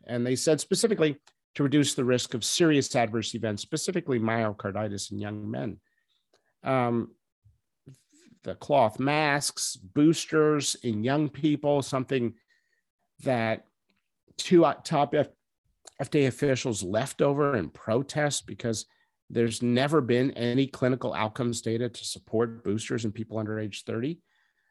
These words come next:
Uh, the undervaluing of therapeutics, not talking about things like fluvoxamine,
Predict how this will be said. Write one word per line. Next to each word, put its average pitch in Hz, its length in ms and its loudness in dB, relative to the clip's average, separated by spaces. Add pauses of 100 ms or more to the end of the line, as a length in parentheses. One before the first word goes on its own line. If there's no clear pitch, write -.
(160)
Uh, 113 120 -2
the 113 160 -2
undervaluing 139 760 2
of 101 120 -4
therapeutics, 139 880 2
not 131 180 0
talking 123 360 -4
about 113 300 -4
things 131 260 -2
like 123 220 -6
fluvoxamine, 143 1000 2